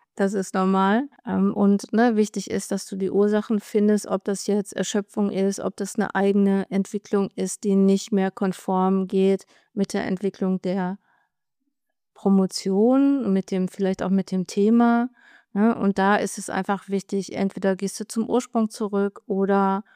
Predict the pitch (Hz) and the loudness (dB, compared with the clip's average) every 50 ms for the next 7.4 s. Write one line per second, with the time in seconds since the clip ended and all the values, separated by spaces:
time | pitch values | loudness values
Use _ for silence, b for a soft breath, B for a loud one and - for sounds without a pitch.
0 | b b b b _ - - 220 220 214 - 208 190 - 190 190 - - 202 190 | b b b b _ 0 2 2 2 4 0 -4 -2 -2 -4 -6 -4 -6 -10 -10
1 | - - _ 196 190 196 214 220 - 233 - - _ _ 202 214 220 220 226 220 | -10 -10 _ 0 2 2 2 0 -2 -8 -10 -10 _ _ 2 4 4 4 4 2
2 | 214 214 214 - - - 262 254 - - - - 247 240 233 233 226 226 220 - | 0 -2 -4 -8 -8 -8 -8 -8 -8 -16 -6 -2 2 2 4 4 4 2 2 0
3 | 220 214 214 220 220 - 226 208 208 208 190 - 214 196 233 226 - - - 220 | 0 2 2 0 0 -2 -2 0 0 -2 0 0 0 0 0 -2 -2 -4 -4 -4
4 | 214 - - 214 - - - 202 202 190 196 190 196 - - - 202 196 202 226 | -4 -2 -4 -6 -4 -4 -4 -2 -2 -2 -2 -2 -2 -4 -4 -4 0 2 4 4
5 | 254 - - 185 - 202 175 - - _ 233 202 190 208 240 262 294 302 - - | 2 2 0 -4 -6 -8 -12 -14 -14 _ -2 2 4 4 4 4 2 -2 -4 -4
6 | 196 202 196 202 196 196 220 202 - - 208 196 - 185 180 180 - - - 196 | -2 -2 -2 -2 -4 -6 -8 -8 -4 -2 -2 -2 -2 -2 -4 -6 -6 -6 -2 0
7 | 190 202 220 233 247 254 277 | 2 2 4 4 4 2 0